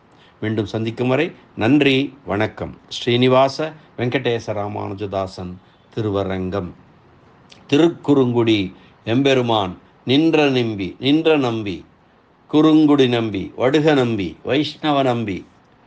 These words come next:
திருவடிகளே சரணம். திருமங்கை ஆழ்வார் அரட்டமுக்கி அடியார் சீயம் கலிகன்றி திருமங்கை ஆழ்வார்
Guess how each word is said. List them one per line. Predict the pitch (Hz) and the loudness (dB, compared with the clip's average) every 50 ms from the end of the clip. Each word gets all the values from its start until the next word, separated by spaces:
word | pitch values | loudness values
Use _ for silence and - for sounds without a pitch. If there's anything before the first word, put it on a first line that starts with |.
| _ _ _ _ _ _ _ | _ _ _ _ _ _ _
திருவடிகளே | - 127 120 120 123 123 127 123 127 123 120 120 120 120 120 117 120 117 - | -2 0 2 2 4 4 4 2 2 2 2 2 2 2 0 0 -2 -4 -6
சரணம். | 104 92 87 82 87 - - _ _ _ _ _ | -10 -10 -10 -10 -14 -18 -20 _ _ _ _ _
திருமங்கை | - 127 139 139 143 139 131 127 131 123 | -2 0 2 2 2 2 2 2 4 4
ஆழ்வார் | 117 113 113 107 104 107 101 95 92 - - _ _ _ _ _ - | 4 4 2 2 2 2 2 2 0 -4 -12 _ _ _ _ _ -2
அரட்டமுக்கி | 113 135 151 143 - - 139 135 131 123 113 - - - 113 113 | 0 0 0 0 -2 -4 -2 -2 -2 -4 -4 -8 -8 -4 -2 -2
அடியார் | 117 120 127 135 139 135 131 127 123 113 - - | 0 0 2 2 4 4 4 4 2 2 -2 -6
சீயம் | - 117 113 110 101 90 76 - _ _ _ - - _ _ _ _ _ _ _ _ _ _ _ _ _ _ _ _ _ _ _ _ _ _ _ _ - | -6 -4 -4 -4 -4 -6 -10 -14 _ _ _ -20 -20 _ _ _ _ _ _ _ _ _ _ _ _ _ _ _ _ _ _ _ _ _ _ _ _ -2
கலிகன்றி | 156 165 180 170 147 156 147 135 120 113 95 85 - - - | 0 2 2 2 2 0 -2 -2 -4 -4 -6 -6 -8 -12 -10
திருமங்கை | - - 135 139 147 143 139 127 123 123 120 | -4 -2 0 2 2 2 0 0 0 0 2
ஆழ்வார் | 117 117 113 107 107 107 107 101 90 - | 2 0 0 0 0 0 0 0 -2 -6